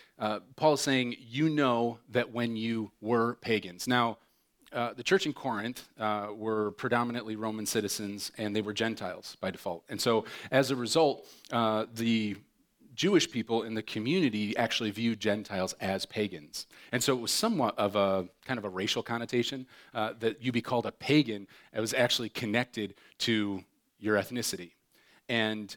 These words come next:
what's interesting is Paul is kind of saying, "Hey, you remember when you were pagans?" And so he's telling them to look through the lens of not ethnicity, but instead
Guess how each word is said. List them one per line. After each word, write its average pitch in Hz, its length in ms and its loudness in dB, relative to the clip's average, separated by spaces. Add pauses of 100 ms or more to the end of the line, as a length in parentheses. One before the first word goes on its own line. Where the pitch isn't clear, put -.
what's 113 280 0
interesting 139 680 0
is 107 160 -2
Paul 127 440 2
is 113 140 -8
kind 110 220 -4
of 107 100 -6
saying, 107 340 -2
"Hey, 127 280 2 (140)
you 127 160 2
remember 135 300 2
when 123 160 2
you 113 280 -2
were 120 220 2
pagans?" 85 500 -4
And 120 160 -2
so 127 120 0
he's 123 200 0
telling 147 280 2
them 135 120 0
to 131 100 -4
look 123 200 -2
through 135 140 -2
the 117 100 -2
lens 127 320 0
of 104 180 -4
not 123 300 0 (180)
ethnicity, 123 600 0 (180)
but 120 120 0
instead 117 440 2